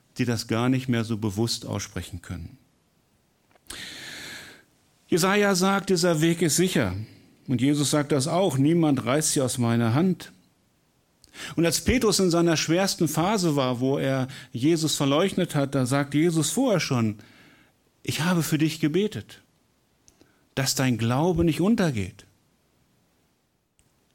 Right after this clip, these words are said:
Der Glaube ist sicher bei Jesus und das hängt nicht allein von uns ab.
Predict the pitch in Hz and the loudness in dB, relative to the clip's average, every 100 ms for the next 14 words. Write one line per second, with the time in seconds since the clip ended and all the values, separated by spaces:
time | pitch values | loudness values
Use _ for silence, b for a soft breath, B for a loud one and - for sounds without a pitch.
0 | _ b b b b b b b b - | _ b b b b b b b b -4
1 | 151 139 156 190 180 165 151 175 208 139 | 0 2 2 2 2 2 2 0 2 2
2 | 127 120 110 104 104 135 139 139 165 165 | 2 0 0 0 -2 0 0 2 2 0
3 | - 143 165 202 - 143 123 110 104 110 | -2 -2 -2 -2 -4 -4 -2 -2 -2 -4
4 | 107 95 90 90 | -4 -6 -8 -14